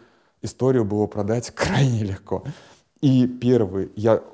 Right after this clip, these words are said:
ну, как бы, моя версия сейчас в том, что первые, соответственно, наши гуркхи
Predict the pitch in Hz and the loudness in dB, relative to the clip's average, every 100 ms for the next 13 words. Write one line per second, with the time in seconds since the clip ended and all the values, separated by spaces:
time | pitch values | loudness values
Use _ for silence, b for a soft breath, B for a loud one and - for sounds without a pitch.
0 | - 123 123 110 95 95 104 104 101 92 | -12 -6 -4 -4 -6 -6 -2 0 0 -2
1 | 87 - 90 90 - 92 - - 190 - | -6 -10 -18 -16 -12 -12 -6 -2 -2 0
2 | 110 - 117 107 92 92 - 95 95 92 | -4 -2 0 2 0 -4 -8 -12 -10 -10
3 | - 98 101 101 98 95 101 175 226 - | -10 -8 -6 -6 -6 -8 -4 -2 -4 -6
4 | 202 | -6